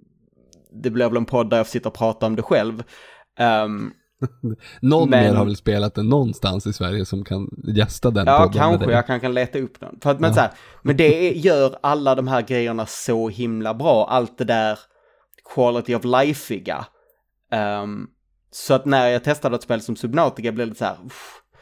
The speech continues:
Speaker 1: gud, det är lite att, att, att tugga i sig." Inte jättemycket, men fortfarande tillräckligt mycket för att det ska vara så här, "Okej, eh."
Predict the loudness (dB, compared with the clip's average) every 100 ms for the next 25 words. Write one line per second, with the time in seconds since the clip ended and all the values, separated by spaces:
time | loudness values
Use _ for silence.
0 | _ _ _ -6 -6 -4 -6 -4 -6 -8
1 | -10 -10 -10 -12 -12 -14 -6 -6 -2 -2
2 | -2 -6 -10 -12 -14 _ _ -2 -2 0
3 | -2 0 -2 -2 -2 0 0 -2 0 2
4 | 2 -4 -2 -2 0 -2 -2 -2 -2 -2
5 | -2 -2 0 -2 -2 -2 -4 -2 -4 -2
6 | -2 -4 -8 _ _ _ _ _ _ _
7 | _ _ -18 -6 -4 -4 -6 -14 -20 _
8 | -20 -10